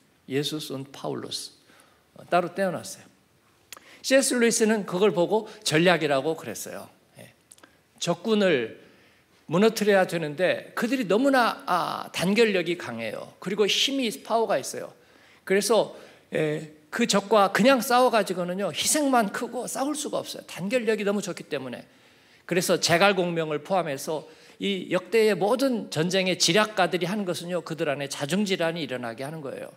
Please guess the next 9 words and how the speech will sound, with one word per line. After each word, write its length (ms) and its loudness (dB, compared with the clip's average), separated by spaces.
그 120 2
자-, 220 0
자중질환의 680 2
가장 300 2
큰 200 -6
건 160 4
뭐냐면 600 -2
그 440 0
왕이나 880 2